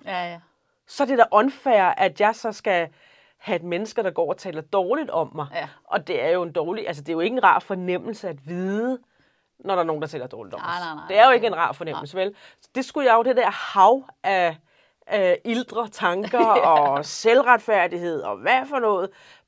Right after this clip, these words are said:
Speaker 2: blandet med, "Jamen, jeg ved jo, at det, jeg har gjort, er okay."
Speaker 1: Mm.
Speaker 2: Det, det, det skulle jeg have,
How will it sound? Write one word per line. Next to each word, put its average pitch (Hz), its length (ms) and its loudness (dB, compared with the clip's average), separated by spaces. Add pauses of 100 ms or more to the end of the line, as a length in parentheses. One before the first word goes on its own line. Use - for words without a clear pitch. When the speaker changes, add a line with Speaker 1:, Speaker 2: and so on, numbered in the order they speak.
Speaker 2:
blandet 202 540 0
med, 202 400 0 (440)
"Jamen, 185 200 -8
jeg 175 140 -4
ved 196 180 -2
jo, 196 100 -4
at 180 120 -8
det, 175 80 -4
jeg 185 140 -4
har 170 80 -16
gjort, 190 520 -8
er 180 160 -8
okay." 185 460 -8
Speaker 1:
Mm. 170 420 -14 (280)
Speaker 2:
Det, - 140 -8
det, 277 100 -8 (140)
det 277 100 -6
skulle 302 200 0
jeg 254 80 2
have, 214 140 -12